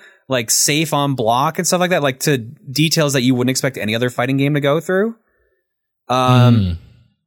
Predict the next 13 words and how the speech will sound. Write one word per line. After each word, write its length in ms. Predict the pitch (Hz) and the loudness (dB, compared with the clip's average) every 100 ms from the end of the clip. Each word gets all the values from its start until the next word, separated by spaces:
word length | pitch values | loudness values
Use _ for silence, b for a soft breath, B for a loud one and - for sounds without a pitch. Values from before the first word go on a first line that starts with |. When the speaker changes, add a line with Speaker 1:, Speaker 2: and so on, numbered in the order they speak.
| _ _ 139 | _ _ -2
Speaker 1:
but, 140 | 156 | 0
like, 340 | 147 139 - | -2 -4 -8
it 220 | - - 139 | -12 -6 -2
seemed 180 | 208 | 0
like 140 | 220 190 | 0 0
even 220 | 196 185 | 0 0
simple 300 | - 180 175 | 0 0 -2
things 260 | 160 170 151 | 0 0 0
like 200 | 127 90 | -2 -4
back 320 | 117 131 147 | -6 -4 -4
and, 160 | 120 113 | -2 -2
like, 240 | 95 - - _ _ _ _ - | -4 -8 -20 _ _ _ _ -8
kick 420 | 151 123 - - | -4 -4 -8 -20